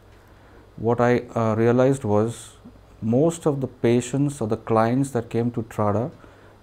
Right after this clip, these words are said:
were connected to alcohol. But then invariably, for the last, uh, eight months to one year, what I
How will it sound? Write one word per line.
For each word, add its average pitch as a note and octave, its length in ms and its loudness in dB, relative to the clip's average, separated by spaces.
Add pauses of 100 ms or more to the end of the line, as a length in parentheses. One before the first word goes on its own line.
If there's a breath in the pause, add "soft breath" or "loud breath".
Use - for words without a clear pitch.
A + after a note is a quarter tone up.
(140)
were A2 460 2 (140)
connected B2+ 600 -2
to F3 300 -2 (340)
alcohol. G2+ 640 -2 (1600 soft breath)
But A2+ 200 0
then C#3+ 260 0 (380)
invariably, C3+ 840 2 (1080 soft breath)
for A#2 140 -2
the A2+ 100 2
last, B2+ 560 2
uh, A2 140 0 (120)
eight D3 460 0
months B2 320 2
to B2 100 0
one A#2 240 4
year, G2+ 300 2 (300)
what A2 220 0
I C3 320 0